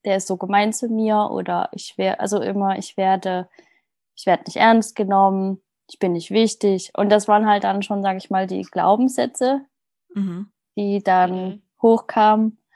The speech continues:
Speaker 1: dachte
Speaker 2: Glaubenssätze für Non-Coaching-People
Speaker 1: Okay,
Speaker 2: da draußen, was
Speaker 1: äh,
Speaker 2: sind denn Glaubenssätze? Was hab ich mir darunter vorzustellen?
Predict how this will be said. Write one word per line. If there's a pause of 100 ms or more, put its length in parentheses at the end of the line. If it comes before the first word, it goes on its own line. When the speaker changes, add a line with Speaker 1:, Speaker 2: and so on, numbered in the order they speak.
(180)
Speaker 1:
dachte
Speaker 2:
Glaubenssätze
für
Non-Coaching-People
Speaker 1:
Okay,
Speaker 2:
da
draußen,
was
Speaker 1:
äh,
Speaker 2:
sind
denn
Glaubenssätze?
Was
hab
ich
mir
darunter
vorzustellen?